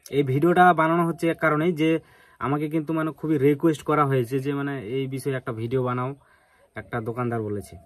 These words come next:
তো <clears throat> চলো, যাই হোক, এই ভিডিওটা others যারা, উম, দর্শক আছে তারাও দেখবে, বা যারা নতুন মোবাইল কিনেছে বা এই প্রবলেম, প্রবলেমটা হচ্ছে তারাও দেখবে। তো এখন আমরা কি করব, আমরা দেখতে পারবো এখানে একটা অপশন, সেটা হচ্ছে কি যে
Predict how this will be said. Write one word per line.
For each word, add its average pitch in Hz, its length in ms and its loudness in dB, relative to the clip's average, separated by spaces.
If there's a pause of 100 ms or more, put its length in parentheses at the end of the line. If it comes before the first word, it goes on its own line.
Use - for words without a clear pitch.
(380)
তো 113 260 -6 (180)
<clears throat> 190 760 2
চলো, 175 260 4 (520)
যাই 147 220 2
হোক, 180 240 0
এই 147 140 4
ভিডিওটা 151 380 2
others 139 260 2
যারা, 143 340 2 (260)
উম, 120 280 -4
দর্শক 139 380 -2
আছে 143 200 -2
তারাও 135 280 2
দেখবে, 135 340 0
বা 127 200 0
যারা 123 320 -2 (440)
নতুন 127 280 0
মোবাইল 131 240 2
কিনেছে 131 460 -2
বা 120 180 -2
এই 123 120 0
প্রবলেম, 120 460 -4 (140)
প্রবলেমটা 123 460 -2
হচ্ছে 113 400 -8
তারাও 117 240 -2
দেখবে। 113 360 -8 (1000)
তো - 120 -12
এখন 127 260 0
আমরা 160 180 4
কি 160 140 -6
করব, 147 360 2 (1160)
আমরা 139 260 4
দেখতে 160 280 0
পারবো 165 220 4
এখানে 165 280 2
একটা 156 160 -6
অপশন, 147 340 -2
সেটা 151 240 -4
হচ্ছে 143 260 -6
কি 175 160 0
যে 139 420 2